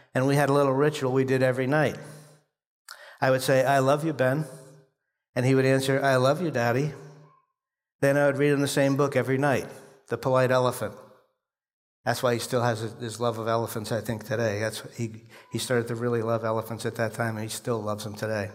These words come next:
Then I would pray, and then I would sing choruses and hymns until he fell asleep.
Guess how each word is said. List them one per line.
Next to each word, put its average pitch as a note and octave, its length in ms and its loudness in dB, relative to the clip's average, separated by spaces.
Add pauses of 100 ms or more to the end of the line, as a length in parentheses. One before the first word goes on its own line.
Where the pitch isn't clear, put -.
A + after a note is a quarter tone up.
(1080)
Then D3+ 160 4
I F3+ 80 4
would D#3+ 180 2
pray, C#3+ 460 4 (720)
and C3 140 2
then D3 120 4
I E3 80 4
would D3+ 160 4
sing D3 260 0
choruses D#3+ 500 2
and C3 100 2
hymns C#3+ 300 4
until C3 240 0
he B2 80 4
fell B2 240 2
asleep. A#2+ 480 2